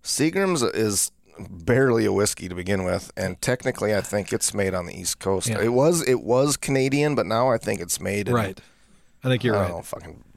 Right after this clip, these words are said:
Speaker 1: Mer-, Maryland or Virginia or something.
Speaker 2: Seagram's
Speaker 1: It's
Speaker 2: is
Speaker 1: been a,
Speaker 2: number seven.
Speaker 1: it's
Speaker 2: Number
Speaker 1: been
Speaker 2: one
Speaker 1: a
Speaker 2: is,
Speaker 1: while
Speaker 2: number
Speaker 1: since
Speaker 2: one
Speaker 1: I've
Speaker 2: is
Speaker 1: had it.
Speaker 2: Jack. Number two is Crown. Number three, Fireball.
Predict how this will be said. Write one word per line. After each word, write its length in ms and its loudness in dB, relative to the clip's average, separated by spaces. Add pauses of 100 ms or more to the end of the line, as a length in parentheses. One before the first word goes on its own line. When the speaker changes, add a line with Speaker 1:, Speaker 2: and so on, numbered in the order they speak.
Speaker 1:
Mer-, 340 -4
Maryland 540 0
or 60 -8
Virginia 440 -8
or 40 -12
something. 280 2
Speaker 2:
Seagram's 80 4
Speaker 1:
It's 120 4
Speaker 2:
is 60 2
Speaker 1:
been 60 4
a, 60 4
Speaker 2:
number 160 4
seven. 360 -2 (120)
Speaker 1:
it's 80 -12
Speaker 2:
Number 180 4
Speaker 1:
been 60 8
Speaker 2:
one 100 6
Speaker 1:
a 40 4
Speaker 2:
is, 60 4
Speaker 1:
while 280 0
Speaker 2:
number 80 0
Speaker 1:
since 160 4
Speaker 2:
one 100 6
Speaker 1:
I've 20 6
Speaker 2:
is 60 2
Speaker 1:
had 80 2
it. 40 6
Speaker 2:
Jack. 300 2
Number 160 2
two 160 4
is 80 4
Crown. 300 2
Number 160 4
three, 420 4 (1500)
Fireball. 640 -2